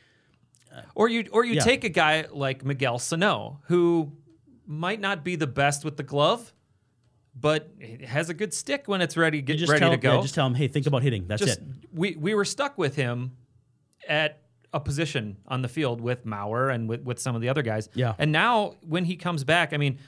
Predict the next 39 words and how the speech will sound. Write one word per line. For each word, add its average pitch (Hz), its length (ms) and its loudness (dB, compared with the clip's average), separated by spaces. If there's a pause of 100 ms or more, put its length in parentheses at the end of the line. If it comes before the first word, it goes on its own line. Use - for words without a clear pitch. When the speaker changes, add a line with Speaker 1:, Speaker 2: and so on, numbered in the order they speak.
(160)
Speaker 1:
Nelson 147 300 0
Cruz 156 280 -2
probably 131 320 2
isn't 123 160 0
going 123 260 0
into 113 160 -2
the 110 120 -2
outfield, 120 460 -2 (440)
but 117 260 -2 (380)
on 120 220 -4
the 120 80 -6
days 127 420 -2
where 147 260 4
Nelson's 143 440 -2
gonna 147 140 -2
take 151 200 0
a 151 40 -6
day 143 180 2
off, 165 280 2 (560)
we 143 100 -2
can 151 140 -6
certainly 185 340 -2
put 226 220 -6
Sano 113 320 -4
at 107 80 -8
Speaker 2:
Or 139 120 4
he 147 60 6
Speaker 1:
D 143 40 2
H. 101 60 -4
Speaker 2:
can 143 100 0
play 135 160 0
first 139 400 -4
with 117 100 -2
Speaker 1:
Yeah. 170 80 2
Speaker 2:
Cron, 139 300 0
who's 117 200 -2
not 117 220 -2
exactly 110 440 -4
indispensable. 117 800 -6